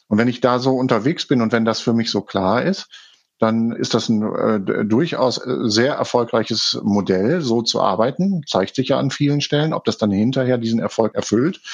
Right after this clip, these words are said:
der da versprochen worden ist, ist eine andere Frage.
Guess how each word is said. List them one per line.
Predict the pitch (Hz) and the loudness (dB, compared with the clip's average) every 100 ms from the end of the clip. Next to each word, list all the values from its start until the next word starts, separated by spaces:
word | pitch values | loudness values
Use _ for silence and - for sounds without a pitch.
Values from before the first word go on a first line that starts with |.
| - - _ | -16 -20 _
der | 110 | 2
da | 107 | 2
versprochen | - 101 - 110 - | 0 -2 0 -2 0
worden | 127 135 135 | 0 2 0
ist, | 135 | -4
ist | - - | -4 -2
eine | 120 | 0
andere | 123 143 | 0 -2
Frage. | - 185 151 98 | 0 -2 0 -2